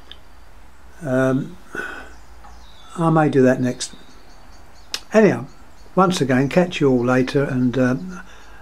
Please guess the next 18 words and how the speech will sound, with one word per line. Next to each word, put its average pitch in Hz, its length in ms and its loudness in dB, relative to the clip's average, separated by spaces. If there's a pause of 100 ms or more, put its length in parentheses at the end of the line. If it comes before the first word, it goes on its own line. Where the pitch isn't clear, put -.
(440)
hope 165 260 2
you're 151 160 6
enjoying 170 760 6 (1000)
this 143 180 2
video 147 460 6
and 180 300 4
the 127 80 4
nice 170 340 4
weather, 147 320 4
because 131 260 -2
in 135 160 4
England 135 340 6
it's 139 220 2
very 127 480 2
nice 139 340 2
weather. 131 380 0 (1300)
And 127 180 -2
also, 131 640 4